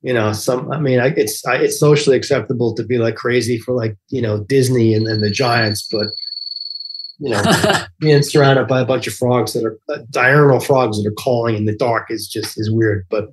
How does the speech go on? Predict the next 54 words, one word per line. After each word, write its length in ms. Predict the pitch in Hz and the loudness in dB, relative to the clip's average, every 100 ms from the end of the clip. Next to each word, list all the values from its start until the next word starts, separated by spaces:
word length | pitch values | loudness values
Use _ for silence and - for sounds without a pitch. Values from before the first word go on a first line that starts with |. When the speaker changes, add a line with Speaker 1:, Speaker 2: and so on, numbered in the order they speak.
| - | -6
Speaker 2:
Yeah. 400 | 120 113 107 95 92 _ | 2 4 6 2 -4 _
Speaker 1:
I 60 | 170 | -2
don't 260 | 131 127 165 | 0 0 2
know. 60 | - | 2
It, 40 | 208 | 4
it, 60 | 208 | 4
it 60 | |
makes 240 | 180 185 - | 4 4 2
me 80 | 139 | 0
happy. 240 | 113 104 _ | 0 -2 _
It 60 | _ - | _ -8
makes 240 | 147 151 | -6 -2
me 60 | 170 | 2
happy. 320 | 147 139 143 | 2 2 2
Brings 300 | 123 139 131 | 2 2 0
me 80 | 139 | -2
joy. 300 | 120 123 127 | 0 2 4
It 80 | 117 | 2
gives 160 | 131 117 | -2 -4
me 80 | |
something 300 | 107 - 131 | -6 -6 -6
productive 400 | 113 117 113 101 107 | -6 -4 -4 -2 -4
to 80 | |
do 120 | 107 120 | 0 0
with 80 | 117 | 0
my 120 | 113 101 | -6 -4
time. 460 | 139 135 135 127 - - _ _ _ _ _ _ - | 2 4 4 2 -2 -20 _ _ _ _ _ _ -10
And 140 | 139 | -4
I, 180 | 131 147 - | -2 -2 -2
I, 100 | 151 | -4
that's 400 | 147 190 170 - | 0 0 0 0
what 120 | 196 | 0
I 40 | |
take 220 | 175 185 | 2 2
away 200 | 170 170 | 4 4
from 260 | 190 127 98 | 4 -2 -8
it. 80 | 95 - | -10 -12
You 60 | 110 | -6
know, 80 | 131 | -4
it's 180 | 120 - | -4 -2
like 120 | 135 | 0
having 240 | 156 147 143 | 2 2 2
a 80 | |
garden, 420 | 117 127 135 101 101 | 2 2 2 0 -2
only 240 | 104 107 | -2 -2
instead 320 | 101 - 107 110 | -4 -6 -4 -4
of, 120 | 104 117 | -4 -4
uh, 280 | 110 107 104 107 | -2 0 -2 -2
growing 260 | 113 110 110 | -2 2 6
Speaker 2:
Mm. 420 | 110 104 101 98 | 8 8 8 8
Speaker 1:
tomatoes, 680 | 92 107 120 117 123 135 - | 6 4 2 2 2 -2 -6
it's, 320 | 127 - - | -8 -10 -14
it's 120 | 110 - | -14 -14
frogs. 480 | - - - 92 | -12 -10 -10 -12